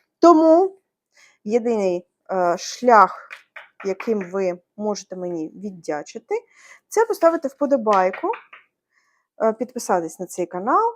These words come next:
та поширити це відео серед своїх знайомих. Чи залишити коментар. Якщо вам подобаються мої відео, буду рада вас бачити, е, у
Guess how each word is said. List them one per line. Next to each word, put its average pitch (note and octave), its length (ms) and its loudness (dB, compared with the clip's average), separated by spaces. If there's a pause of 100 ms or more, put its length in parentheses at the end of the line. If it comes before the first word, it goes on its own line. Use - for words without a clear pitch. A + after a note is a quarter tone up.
(140)
та G#4 140 0
поширити D#4 520 -6
це A#3 280 -4
відео A#3+ 360 -4
серед G3+ 360 -8
своїх F3 300 -8
знайомих. D#3 560 -14 (140)
Чи C#4+ 220 0
залишити A3+ 500 -4
коментар. - 540 -18 (600)
Якщо G#3+ 540 0
вам G3 360 2
подобаються E3+ 720 -8
мої C#3+ 220 -12
відео, D#4 520 -6 (140)
буду C4 380 -4
рада A3+ 420 -2
вас A#3+ 480 -6
бачити, F#3 640 -2
е, F#4+ 100 -6 (960)
у D#4+ 180 0